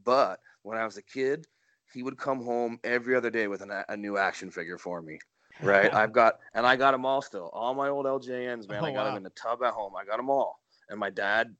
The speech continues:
Speaker 1: you know, he fed that passion, even though he wouldn't verbally, you know, agree with it. He still was very influential in, in, in helping me, uh, even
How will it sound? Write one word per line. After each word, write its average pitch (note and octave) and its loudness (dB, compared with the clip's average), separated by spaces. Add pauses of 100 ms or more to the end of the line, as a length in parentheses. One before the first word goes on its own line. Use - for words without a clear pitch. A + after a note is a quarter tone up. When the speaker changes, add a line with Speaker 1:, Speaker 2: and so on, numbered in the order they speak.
Speaker 1:
you A2 -8
know, G#2 -4
he - -14
fed B2 2
that A#2 0
passion, A2 -2
even A2+ -6
though A#2+ 0
he A#2+ -2
wouldn't A2+ -4
verbally, B2 4 (300)
you F#2+ -6
know, G2 0
agree G2 -2
with G2 -2
it. G2 0
He A2+ -4
still C3 4
was G#2 2
very G#2+ 4
influential G2 -4
in, F#2 -8
in, F#2 -16
in F#2 -20
helping F#2+ -4
me, F2+ -12 (380)
uh, F2 2
even F#2 -4